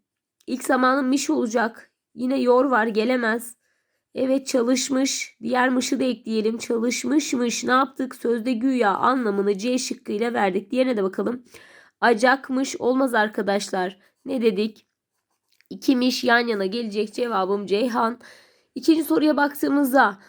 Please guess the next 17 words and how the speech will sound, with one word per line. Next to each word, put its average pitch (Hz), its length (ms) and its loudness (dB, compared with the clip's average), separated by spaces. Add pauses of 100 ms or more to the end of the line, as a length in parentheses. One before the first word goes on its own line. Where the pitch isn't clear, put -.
(180)
aşağıdaki 285 920 2
öğrencilerden 269 800 2
hangisinin 262 800 0
kurduğu 269 400 -2
cümlede 247 420 2
terk 294 380 2
edilmiş 226 540 -2
alışkanlık 262 720 -2
anlamı 262 500 2
yoktur? 247 880 2 (1120)
Terk 277 220 2
edilmiş 285 360 0
alışkanlık 285 640 -2
neydi 294 240 -2
arkadaşlar? 233 600 -4
Biz 247 120 -4
alışkanlıklarımızı 262 1300 0